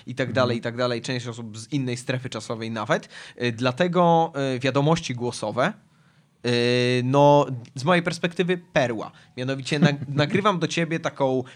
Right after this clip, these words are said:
Speaker 1: pięcio-, siedmiu-, dziewięcio-, no ile tam, czasami trzydziestosekundową,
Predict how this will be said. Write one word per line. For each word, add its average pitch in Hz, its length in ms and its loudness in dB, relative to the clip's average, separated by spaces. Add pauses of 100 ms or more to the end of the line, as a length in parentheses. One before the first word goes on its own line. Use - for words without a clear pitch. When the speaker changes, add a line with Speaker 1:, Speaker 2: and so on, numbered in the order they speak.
(100)
Speaker 1:
pięcio-, 190 340 2
siedmiu-, 170 360 0
dziewięcio-, 165 480 0
no 269 80 -2
ile 240 180 0
tam, 190 240 -2 (180)
czasami 202 280 -2
trzydziestosekundową, 139 960 0